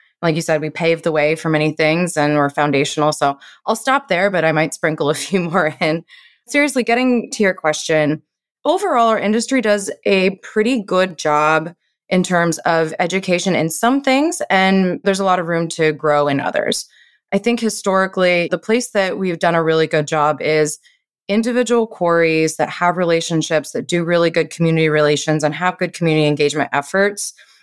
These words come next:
They will bring people to their facilities and they will do tours, and they'll bring in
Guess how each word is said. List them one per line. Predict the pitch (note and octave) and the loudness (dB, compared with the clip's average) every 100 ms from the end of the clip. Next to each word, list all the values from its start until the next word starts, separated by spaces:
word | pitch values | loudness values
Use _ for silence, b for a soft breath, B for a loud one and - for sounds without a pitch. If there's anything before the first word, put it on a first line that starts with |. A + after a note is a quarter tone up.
| - | -2
They | F3+ F3+ | 0 0
will | E3+ E3+ E3 | 2 2 2
bring | D3+ E3+ F3 F#3 F3+ | 0 0 2 2 0
people | F#3 F3+ E3 D#3+ D#3+ _ | -4 0 0 0 -2 _
to | - - G3+ | -12 -2 0
their | F#3+ E3 | 0 -2
facilities | E3+ - C3 G#2 - - - - - | -6 -2 -2 0 -2 -2 -6 -8 -2
and | D#3+ D#3+ D#3+ | 0 2 2
they | D#3+ | 2
will | D#3+ D#3+ D#3+ | 2 2 0
do | - G3 G3+ | -2 -2 -2
tours, | - D#3+ D3+ D3 D#3 | -2 0 0 0 -2
and | D#3 | 0
they'll | D3+ | 0
bring | C#3+ D#3 D3+ | 2 0 2
in | D3 D3 | 2 2